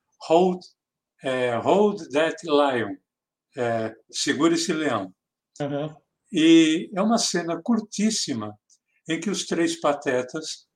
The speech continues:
Speaker 1: o Moe, o Larry e o Champ, eles estão no vagão de trem e tem um cara ali dormindo.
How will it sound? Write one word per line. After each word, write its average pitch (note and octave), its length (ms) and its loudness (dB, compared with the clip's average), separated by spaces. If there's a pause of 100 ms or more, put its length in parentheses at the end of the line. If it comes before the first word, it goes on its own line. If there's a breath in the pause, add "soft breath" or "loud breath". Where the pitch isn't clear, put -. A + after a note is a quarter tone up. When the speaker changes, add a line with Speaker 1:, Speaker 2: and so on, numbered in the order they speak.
(120)
Speaker 1:
o C#3 100 -2
Moe, C#3+ 500 -2
o D#3 100 -4
Larry A2 420 -2
e C#3 40 -4
o C#3 40 -4
Champ, E3 380 -4 (480)
eles C3+ 220 -4
estão C#3 320 -6
no C3+ 120 -2
vagão B2 380 -2
de C#3 160 -6
trem D#3+ 400 -6 (240)
e G#3 100 -2
tem G#3 120 -2
um G3 100 -4
cara F#3+ 260 -2
ali F3 140 -2
dormindo. F#3 640 -2